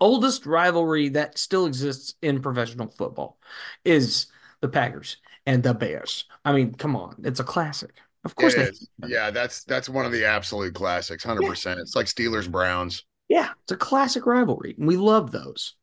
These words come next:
Speaker 2: Yeah, Cowboys, Redskins, or Commanders, whatever the hell they are.
Speaker 1: <clears throat>
Speaker 2: Um,
Speaker 1: Yes.
Speaker 2: yeah.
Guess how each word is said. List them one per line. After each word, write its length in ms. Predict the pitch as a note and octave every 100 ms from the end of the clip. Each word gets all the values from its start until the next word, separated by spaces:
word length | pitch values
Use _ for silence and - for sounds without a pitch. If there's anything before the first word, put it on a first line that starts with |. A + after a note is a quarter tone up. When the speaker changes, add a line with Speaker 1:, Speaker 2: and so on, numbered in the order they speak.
| _
Speaker 2:
Yeah, 220 | F#2 F#2 F2
Cowboys, 480 | A#2 G2+ G2 F#2+
Redskins, 600 | F2+ F#2 F2+ - F#2 F2 G2
or 160 | F#2+ E2+ -
Commanders, 460 | G#2 F2+ F2+ F2+
whatever 220 | F2+ F2 F2
the 60 |
hell 120 | F2
they 80 | E2+
are. 120 | -
Speaker 1:
<clears throat> 0 |
Speaker 2:
Um, 580 | A3+ A3+ C3 F2 D#2+ - B2
Speaker 1:
Yes. 480 | F#3+ D3+ - - - _ _ _ -
Speaker 2:
yeah. 280 | - F2 D#2+